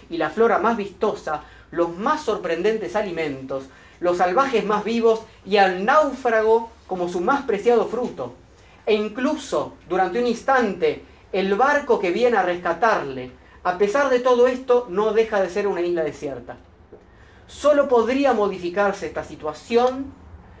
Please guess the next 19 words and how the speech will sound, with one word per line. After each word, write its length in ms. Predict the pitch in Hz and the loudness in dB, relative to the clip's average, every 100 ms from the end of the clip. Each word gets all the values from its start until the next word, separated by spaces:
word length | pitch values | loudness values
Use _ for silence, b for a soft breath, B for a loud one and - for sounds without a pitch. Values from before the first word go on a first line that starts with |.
| B | B
mediante 420 | 175 196 208 202 | 0 2 2 0
una 160 | 233 220 | 0 2
redistribución 1120 | 202 190 180 214 202 196 202 233 269 285 285 | 2 -2 -4 -6 -6 -6 -8 2 2 4 -2
general 580 | - 220 196 202 233 233 | -4 -2 0 2 2 2
de 80 | 202 | 0
los 120 | 180 | 0
continentes, 1040 | - 185 175 190 190 175 156 151 180 180 B B B | -2 -2 -2 -2 0 -2 -4 -4 -6 -6 B B B
del 140 | 175 170 | -4 -2
estado 580 | 175 180 254 233 185 160 | -4 0 2 4 2 2
de 100 | 160 | 0
la 120 | 175 | 0
mar 360 | 214 262 294 - B - | 2 2 0 -6 B -12
y 120 | 190 | -6
de 120 | 180 | -2
las 220 | 185 180 180 | 0 0 -2
líneas 560 | 196 247 254 247 214 | -4 -2 -2 0 -2
de 80 | 180 | -2
la 140 | 170 | -2
navegación. 640 | 160 156 156 147 - - 123 | 0 -2 -4 -8 -8 -8 -8